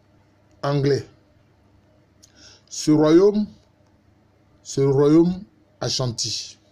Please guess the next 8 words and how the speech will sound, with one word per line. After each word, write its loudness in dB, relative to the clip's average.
Les 2
Baoulé 2
Assabou 0
qui -10
sont -2
venus 0
sous -8
la 0